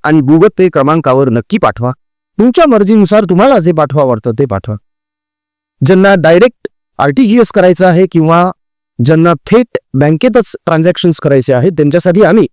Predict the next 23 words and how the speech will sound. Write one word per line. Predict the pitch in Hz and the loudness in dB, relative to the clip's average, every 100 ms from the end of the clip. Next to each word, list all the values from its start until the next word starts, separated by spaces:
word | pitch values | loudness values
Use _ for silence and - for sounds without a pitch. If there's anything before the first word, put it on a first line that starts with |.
| _ _ _ _ _ - | _ _ _ _ _ -2
प्रपंच | 185 254 240 | 0 2 2
परिवाराच्या | 208 208 202 196 214 214 | 2 4 4 2 0 -2
बँकचे | 147 _ 151 180 196 - 196 208 - | -4 _ -2 0 0 0 0 0 0
अकाउंटचे | 143 - 180 165 156 | -6 0 0 0 -2
डिटेल्स | 113 - 143 156 - | -2 0 0 0 0
या | 156 | 2
व्हिडिओच्या | 175 165 180 208 | 2 2 2 0
डिस्क्रिप्शन | 147 - 220 208 | 0 -2 0 2
बॉक्समध्ये | 170 156 - 147 139 | 0 0 -2 -2 0
दिलेले | 131 135 | 0 0
आहेत, | 151 214 | 0 0
एकदा | 226 262 - | 0 -2 -2
चेक | 254 - | -4 -4
करा. | - - _ _ _ _ _ _ _ _ _ _ - | -8 -10 _ _ _ _ _ _ _ _ _ _ -6
आवाहन | 101 139 208 247 | -2 0 2 2
आहे, | 226 277 _ - | 0 -2 _ -2
जास्तीत | 147 185 269 | 0 0 0
जास्त | 185 180 196 | 0 0 0
प्रमाणामध्ये | 170 156 170 156 143 208 _ _ _ - | 0 0 2 0 0 -2 _ _ _ 0
परिवार | 226 202 170 | 2 4 2
बळकट | 143 151 247 175 | 0 0 0 0
होईल | 190 175 | 0 0
आणि | 160 | 0